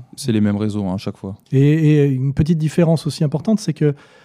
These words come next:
Speaker 2: euh, en France, ce qui, ce qui nous, ce qui nous empêche de, de, de réagir à tout ça, c'est, euh, euh, la réduction, euh, ad petin-, petinum,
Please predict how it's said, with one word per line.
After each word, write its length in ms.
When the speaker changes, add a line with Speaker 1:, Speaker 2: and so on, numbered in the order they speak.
Speaker 2:
euh, 240
en 140
France, 340
ce 60
qui, 260
ce 80
qui 140
nous, 400
ce 100
qui 200
nous 440
empêche 480
de, 140
de, 240
de 60
réagir 440
à 60
tout 120
ça, 240
c'est, 360
euh, 180
euh, 360
la 120
réduction, 800
euh, 180
ad 440
petin-, 460
petinum, 600